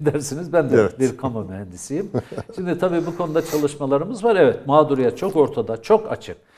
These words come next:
Speaker 1: Şunu arzu ediyoruz. Türkiye Kamu Seni olarak bunu her platformda da ifade ediyoruz. Diyoruz ki, gelin bir barem alalım. Bir yerden başlayalım. Bir yere alalım mesela. Doksan dokuzu alalım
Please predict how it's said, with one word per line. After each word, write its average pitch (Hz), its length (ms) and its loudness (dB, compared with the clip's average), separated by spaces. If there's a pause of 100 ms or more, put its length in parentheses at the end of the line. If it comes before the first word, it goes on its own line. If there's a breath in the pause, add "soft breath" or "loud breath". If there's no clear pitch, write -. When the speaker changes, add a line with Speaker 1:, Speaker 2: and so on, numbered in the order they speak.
(260 soft breath)
Speaker 1:
Şunu - 380 4
arzu 196 320 6
ediyoruz. 90 540 -6 (340)
Türkiye 226 400 4
Kamu 202 180 -4
Seni 180 240 -2
olarak 147 340 2
bunu 190 120 -6
her 202 320 2
platformda 147 560 -2
da 151 60 0
ifade 104 360 -4
ediyoruz. 82 480 -18
Diyoruz 320 340 -4
ki, 85 100 -20 (360 soft breath)
gelin 262 320 6
bir 170 180 -2
barem 147 340 6
alalım. 78 300 -10 (140)
Bir 320 140 8
yerden 180 500 6
başlayalım. 151 380 0
Bir 392 60 6
yere 226 240 12
alalım 165 380 8
mesela. 90 380 -8 (480 loud breath)
Doksan 311 480 6
dokuzu 277 360 6
alalım 135 360 6